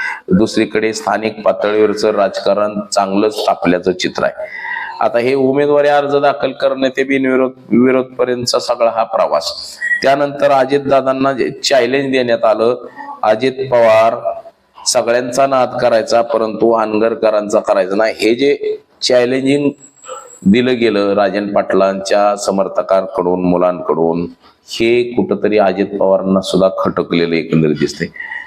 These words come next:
त्यामुळं अजित पवारांनी देखील चॅलेंजिंग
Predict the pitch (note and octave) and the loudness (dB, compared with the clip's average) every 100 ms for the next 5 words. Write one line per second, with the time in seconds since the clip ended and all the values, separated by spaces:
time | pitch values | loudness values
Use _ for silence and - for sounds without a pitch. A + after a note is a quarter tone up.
0 | - A#2 A#2+ A#2+ B2 B2 A#2 A2 A#2+ A#2+ | -8 -2 0 2 2 4 2 0 -4 0
1 | A2+ A#2 A2+ A#2 A2+ G#2 G#2+ A2+ A2+ - | 2 4 2 0 0 -2 0 -2 0 -2
2 | A2 G#2 G#2+ A2+ A2+ | 0 0 0 0 0